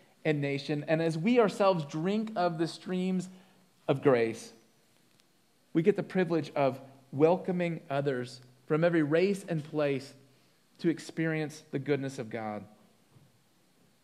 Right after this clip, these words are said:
The church is a family. It's a family that God is building from people from all kinds of places and all kinds of backgrounds to be born into, born into citizenship in the city of God. And so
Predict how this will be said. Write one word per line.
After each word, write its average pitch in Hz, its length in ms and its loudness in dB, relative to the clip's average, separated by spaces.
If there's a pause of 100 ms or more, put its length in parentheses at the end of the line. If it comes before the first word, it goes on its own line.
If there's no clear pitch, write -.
(140)
The 147 80 -2
church 180 260 -2
is 185 100 -6
a 185 60 -2
family. 180 520 -6 (540)
It's 139 140 -8
a 143 40 0
family 175 360 0
that 147 120 -4
God 139 240 -4
is 170 120 -2
building 117 340 -2
from 127 220 -8 (380)
people 165 440 -2 (220)
from 147 220 -2
all 165 180 2
kinds 202 340 -2
of 196 120 -2
places 120 480 -4
and 127 160 -6
all 170 180 0
kinds 202 560 -4
of 175 100 -2
backgrounds 139 600 -2 (420)
to 151 80 -4
be 147 140 2
born 165 480 -2
into, 147 640 -4 (840)
born 190 360 -2
into 185 280 -2
citizenship 139 800 -4
in 123 80 -4
the 123 80 -4
city 131 320 -6
of 120 80 -8
God. 98 360 -8
And 131 120 -6
so 156 300 0